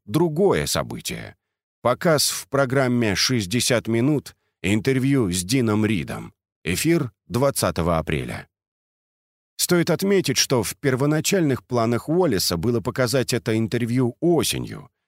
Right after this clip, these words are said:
но затем он изменил свое решение и показал выступление Дина на полгода раньше. Не случись этого, возможно, будущей трагедии можно было бы избежать.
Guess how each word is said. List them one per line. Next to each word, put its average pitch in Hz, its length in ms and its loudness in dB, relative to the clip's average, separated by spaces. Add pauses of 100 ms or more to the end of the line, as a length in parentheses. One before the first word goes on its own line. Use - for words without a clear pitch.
(300)
но 85 140 0
затем 180 380 2
он 151 340 2
изменил 147 580 2
свое 90 300 2
решение 151 680 2 (140)
и 85 220 2
показал 92 440 0
выступление 95 760 0
Дина 98 320 0
на 101 240 0
полгода 101 600 0
раньше. 69 520 -4 (840)
Не 104 120 0
случись 147 480 2
этого, 107 460 2 (260)
возможно, 101 560 2
будущей 107 540 0
трагедии 107 840 0
можно 82 420 -2
было 78 240 0
бы 65 360 -6
избежать. 80 840 -4